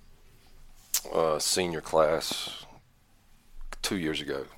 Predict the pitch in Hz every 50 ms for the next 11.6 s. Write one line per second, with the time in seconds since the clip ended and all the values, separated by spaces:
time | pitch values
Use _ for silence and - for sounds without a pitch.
0 | - - 87 87 82 76 73 - - 82 76 73 69 69 - - 65 69 71 -
1 | 90 101 101 78 - - - 117 92 76 73 78 80 71 65 73 69 64 62 62
2 | 60 - - 71 71 71 80 90 85 - - 82 69 71 73 71 71 - - 95
3 | 104 90 87 95 101 107 113 110 - - 87 85 80 - - 85 80 78 - -
4 | 80 78 78 76 76 - 82 80 85 92 80 80 71 65 67 - - - - -
5 | - 85 76 73 - - 90 92 82 - - - - - - 92 92 78 73 -
6 | - - - 143 196 202 - - 71 - - - 90 104 - - - - - -
7 | - - - - - - - - - 87 82 80 76 80 90 107 117 113 104 92
8 | 87 87 87 - - - - - 90 82 85 78 78 - - - - - - -
9 | - 90 90 87 82 - - 78 76 71 - - 73 71 76 80 69 - - -
10 | - 76 73 71 71 69 67 - - - - - - - - - 82 73 67 -
11 | - 69 67 - - - - 78 71 60 -